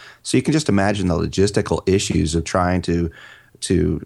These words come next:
uh, bring troops over, bring all of the ammunitions, uh, all of, uh, bring back the wounded, um, all of this while trying to inflict the most ca-, the most, uh, casualties on the other side.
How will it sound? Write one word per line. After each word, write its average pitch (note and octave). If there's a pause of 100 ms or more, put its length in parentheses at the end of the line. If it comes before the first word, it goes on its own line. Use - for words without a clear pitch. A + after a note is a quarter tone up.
(120)
uh, -
bring G2
troops G#2
over, F#2
bring F#2
all G2
of F2
the D#2+
ammunitions, F2+
uh, E2+
all B2
of, E2+
uh, -
bring G#2
back F#2
the F#2+
wounded, F#2 (400)
um, D#2+ (200)
all D#3
of G#2
this F2 (140)
while E2+
trying G#2
to F2+
inflict G#2+
the F2
most F#2
ca-, -
the F2
most, F2+ (100)
uh, D#2
casualties G2
on E2+
the D#2+
other D3
side. D2